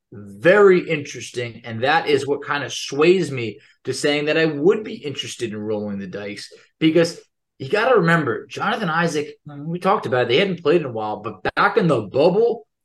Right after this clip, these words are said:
whew, before this man got hurt, he looked like he was doing it all.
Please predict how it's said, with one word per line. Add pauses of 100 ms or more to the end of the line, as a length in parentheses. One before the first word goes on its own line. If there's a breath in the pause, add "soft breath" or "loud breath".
whew,
before
this
man
got
hurt,
he
looked
like
he
was
doing
it
all.